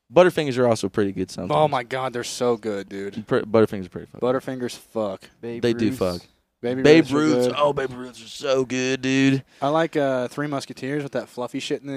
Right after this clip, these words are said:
Speaker 3: Oh,
Speaker 2: in the
Speaker 3: yeah, yeah,
Speaker 2: inside.
Speaker 3: yeah.
Speaker 1: Oh
Speaker 2: Is
Speaker 1: my
Speaker 2: that Three
Speaker 1: God, yeah.
Speaker 2: Musketeers or is that Milky Way? No, Milky Way has the peanuts and the caramel.
Speaker 1: You know what's
Speaker 2: It, Milky
Speaker 3: That
Speaker 2: Way
Speaker 3: just
Speaker 2: is
Speaker 3: has
Speaker 2: literally
Speaker 3: caramel.
Speaker 2: just, oh, it, it just has caramel? Okay, I was about to say Milky Ways are just literally <coughs> Snickers.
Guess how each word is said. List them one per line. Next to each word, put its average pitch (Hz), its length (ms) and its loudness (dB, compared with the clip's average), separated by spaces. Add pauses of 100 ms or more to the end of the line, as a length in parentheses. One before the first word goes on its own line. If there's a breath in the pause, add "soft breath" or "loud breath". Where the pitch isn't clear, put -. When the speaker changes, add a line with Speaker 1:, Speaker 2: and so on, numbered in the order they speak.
(120)
Speaker 3:
Oh, 127 80 -4
Speaker 2:
in 117 80 -4
the 117 60 -4
Speaker 3:
yeah, 131 60 -4
yeah, 135 60 -4
Speaker 2:
inside. 147 400 0
Speaker 3:
yeah. 147 60 -10 (380)
Speaker 1:
Oh 120 120 0
Speaker 2:
Is 117 80 2
Speaker 1:
my 180 60 4
Speaker 2:
that 185 80 -2
Three 190 80 0
Speaker 1:
God, - 0 -
yeah. 190 60 0
Speaker 2:
Musketeers 185 460 0
or 127 60 2
is 123 60 -4
that 131 100 -4
Milky 117 260 -8
Way? 92 200 -12 (640)
No, 143 240 2
Milky 151 260 -2
Way 147 140 0
has 127 120 -2
the - 60 -18
peanuts 104 360 -12
and 101 100 -16
the 98 40 -16
caramel. 95 360 -16 (380)
Speaker 1:
You 127 100 0
know 208 140 2
what's 240 240 4
Speaker 2:
It, 135 120 -10
Milky 190 240 4
Speaker 3:
That 190 60 4
Speaker 2:
Way 175 100 8
Speaker 3:
just 135 80 4
Speaker 2:
is 127 40 -4
Speaker 3:
has 135 60 -2
Speaker 2:
literally 135 400 4
Speaker 3:
caramel. - 0 - (120)
Speaker 2:
just, - 120 -12 (340)
oh, 127 80 0
it, 113 160 -4
it 117 140 -10
just 123 160 -2
has 127 100 -10
caramel? 135 300 -10 (300 loud breath)
Okay, 101 240 -16
I 117 60 -14
was 127 100 -6
about 143 100 0
to 135 60 -8
say 139 140 -4
Milky 123 220 -6
Ways 120 200 -2
are 113 140 -8
just 107 320 -8
literally 107 320 -6 (120)
<coughs> - 100 -16
Snickers. 98 480 -10